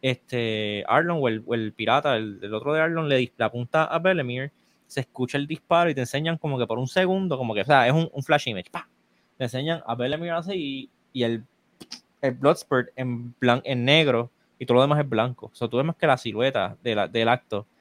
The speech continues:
So, eso se ve como que, para mí eso fue más visual striking y también como que... They,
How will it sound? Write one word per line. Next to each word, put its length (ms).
So, 180
eso 100
se 120
ve 140
como 300
que, 300
para 160
mí 80
eso 120
fue 120
más 180
visual 340
striking 600
y 120
también 480
como 240
que... 200
They, 300